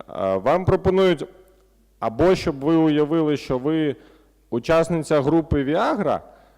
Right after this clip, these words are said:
і треба весь час роздягатися і говорити про салон, е, або відпустку. Або що ви пологівський маньяк, е, і тоді треба говорити про кров, е,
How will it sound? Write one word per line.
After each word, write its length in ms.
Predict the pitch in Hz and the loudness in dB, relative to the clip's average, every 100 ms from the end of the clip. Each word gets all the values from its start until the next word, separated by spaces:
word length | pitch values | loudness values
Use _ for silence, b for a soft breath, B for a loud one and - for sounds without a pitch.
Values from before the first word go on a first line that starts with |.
| B _ | B _
і 180 | 117 123 | -12 -12
треба 340 | 104 160 165 160 | -4 -4 0 0
весь 180 | 156 | -2
час 280 | - 170 156 | -2 -2 0
роздягатися 880 | 160 139 143 143 175 190 160 - 127 | -4 0 -2 0 0 0 -6 -4 -4
і 200 | 113 123 | -4 -6
говорити 580 | 123 127 131 156 156 139 | -6 -4 -4 -6 -4 -8
про 600 | 113 120 123 127 123 110 104 - | -6 -4 0 0 0 -2 -8 -18
салон, 400 | - 127 117 85 | -4 -4 -4 -12
е, 800 | 80 _ _ _ _ _ _ - 98 95 85 85 80 - _ | -18 _ _ _ _ _ _ -10 -4 -4 -4 -6 -8 -12 _
або 540 | 87 87 123 123 110 98 | -14 -4 0 2 0 -4
відпустку. 640 | 117 - 110 95 - - - B B B B B _ _ | -10 -6 -6 -6 -12 -14 -14 B B B B B _ _
Або 380 | 185 208 208 135 196 226 220 175 - 143 | -4 -4 2 4 6 6 6 2 -2 -8
що 220 | - 139 | -2 2
ви 200 | 160 202 | 4 2
пологівський 760 | 190 151 170 170 160 - 170 | 4 4 4 4 0 -2 -4
маньяк, 640 | 156 160 160 120 71 - - - | -2 -2 0 -2 -2 -10 -20 -12
е, 420 | 110 107 101 95 - | -6 -4 -2 -4 -8
і 140 | 113 117 | -12 -6
тоді 300 | 143 139 175 | -4 -2 -2
треба 360 | 170 165 147 | 2 2 4
говорити 480 | 147 147 156 156 147 | 2 2 2 0 -2
про 220 | - 135 | 0 -2
кров, 560 | 127 139 170 165 143 120 | 0 2 2 2 0 -8
е, 340 | - 110 107 | -10 -8 -8